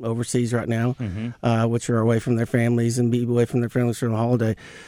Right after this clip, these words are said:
Speaker 1: Uh, so their service and, and, and their sacrifice. I mean,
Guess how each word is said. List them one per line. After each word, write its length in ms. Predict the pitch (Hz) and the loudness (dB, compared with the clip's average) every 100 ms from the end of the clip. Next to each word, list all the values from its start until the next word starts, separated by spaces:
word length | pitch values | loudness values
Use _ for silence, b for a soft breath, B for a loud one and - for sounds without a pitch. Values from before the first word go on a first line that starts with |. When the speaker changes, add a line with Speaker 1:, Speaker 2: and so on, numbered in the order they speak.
| B | B
Speaker 1:
Uh, 160 | 127 120 | 2 2
so 220 | 117 127 | 2 2
their 200 | 123 139 | 4 4
service 600 | - 135 131 131 131 - | 4 4 4 4 2 2
and, 120 | 120 - | -2 2
and, 200 | 131 123 | 2 4
and 160 | 135 | 4
their 120 | 139 127 | 4 2
sacrifice. 840 | 151 156 - 127 - - 127 127 | 4 4 2 -4 -4 -4 -2 2
I 60 | |
mean, 260 | 120 123 | 4 4